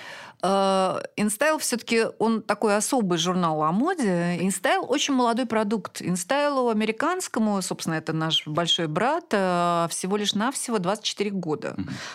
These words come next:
Speaker 1: Мы запустились на девять лет позже, чем появился в истории InStyle.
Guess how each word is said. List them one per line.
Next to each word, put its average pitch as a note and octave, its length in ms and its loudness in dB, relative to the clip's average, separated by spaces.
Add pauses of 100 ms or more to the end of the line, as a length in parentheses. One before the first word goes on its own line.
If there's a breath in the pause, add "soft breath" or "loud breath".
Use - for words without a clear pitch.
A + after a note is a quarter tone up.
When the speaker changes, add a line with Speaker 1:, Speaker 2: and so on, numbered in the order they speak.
Speaker 1:
Мы G3+ 160 2
запустились A#3+ 580 0
на G3 140 2
девять G#3+ 300 0
лет G3 240 -2
позже, C4 360 0
чем F3+ 380 -2
появился F3+ 880 -2
в D#3+ 140 -4
истории F3+ 440 -2
InStyle. D#3+ 540 -4